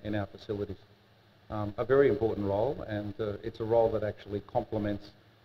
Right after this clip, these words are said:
and actually, uh, assists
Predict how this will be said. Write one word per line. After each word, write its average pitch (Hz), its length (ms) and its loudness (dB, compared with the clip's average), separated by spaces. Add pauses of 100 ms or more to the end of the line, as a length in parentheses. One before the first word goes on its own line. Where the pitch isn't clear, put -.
(240)
and 123 100 0
actually, 120 540 0
uh, 107 300 2 (760)
assists 143 340 -2